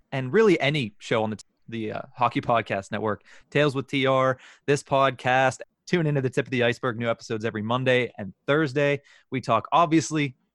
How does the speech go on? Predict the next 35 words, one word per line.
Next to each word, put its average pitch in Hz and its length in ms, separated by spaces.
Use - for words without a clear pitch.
everything 123 560
Pittsburgh 107 400
Penguins. 117 340
It's 104 120
a 110 40
good 107 240
time. 110 380
And 110 100
then 104 100
Horwat, 123 380
I 117 80
don't 117 100
know 113 80
if 110 120
you 123 120
have 117 180
anything 110 340
else. 113 180
I'll 107 100
let 110 180
you, 113 180
uh, 101 120
take 107 200
the 107 80
floor. 113 220
But 101 200
before 120 240
that, 110 200
just - 100
wanted 117 160
to 104 60
thank 110 220
you, 110 80
Mister - 280
Arp, 131 220